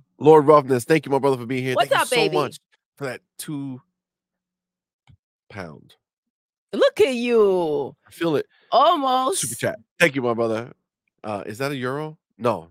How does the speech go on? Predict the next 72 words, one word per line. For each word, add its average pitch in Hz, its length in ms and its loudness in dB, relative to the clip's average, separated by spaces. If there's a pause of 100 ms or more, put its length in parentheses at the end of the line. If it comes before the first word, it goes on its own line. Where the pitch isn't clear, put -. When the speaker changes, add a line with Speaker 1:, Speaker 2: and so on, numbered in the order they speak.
Speaker 1:
the 113 100 -8
other 117 100 -8
one's 117 160 -8
like 98 100 -10
a - 40 -14
three, - 180 -4
Speaker 2:
Don't, 508 180 -2
don't 440 140 -4
Speaker 1:
right? 539 80 -2
Speaker 2:
second 330 460 -4
guess. 170 320 0
Speaker 1:
All 107 80 -4
right, 95 120 -8
all - 0 -
right. 277 120 2
Speaker 2:
Pound, 147 220 -2
Speaker 1:
Damn 143 80 -4
Speaker 2:
like 151 100 -6
Speaker 1:
it. 90 40 -14
Speaker 2:
the, 220 140 0
Speaker 1:
Pound, 143 100 2
Speaker 2:
like 220 200 0
the 226 80 0
Speaker 1:
pound. 120 120 2
Speaker 2:
L, 156 300 0
Speaker 1:
Yeah, 123 100 0
L, 110 60 -2
Speaker 2:
right? 226 320 2
Speaker 1:
pound. 92 260 -8
Yes, 110 180 -2
yes, 104 120 -10
yes, 85 220 -14
yes. 87 80 -12
Okay, - 80 -18
cool, - 0 -
Speaker 2:
Yes. 151 380 -2
Speaker 1:
cool, 98 260 -8
cool. 151 180 -16 (140)
Speaker 2:
Keep 262 200 -8
it 202 160 -2
Speaker 1:
Uh, 110 200 2
Speaker 2:
moving. 110 160 -4
Speaker 1:
Lord 185 160 8
Roughness, 127 340 2
thank - 160 0
you, 151 80 0
Speaker 2:
<laughs> - 0 -
Speaker 1:
my 151 60 0
brother, 143 240 0
for 131 80 -8
being 143 200 -4
here. 131 160 -2
Thank - 200 -2
you - 40 -2
so - 120 -8
much 247 100 -4
Speaker 2:
<laughs> 277 40 -8
Speaker 1:
for - 60 -8
that 117 140 -6
two - 140 -14
pound 156 420 -2
super 107 160 -16
chat. 127 260 -2 (420)
Says, 123 360 -2 (160)
"The - 80 -10
war 175 420 -2
is 147 180 -14 (120)
over. 113 480 -2 (460)
PlayStation 139 580 -10
has 98 380 -12
no 92 200 -16
games. 87 480 -14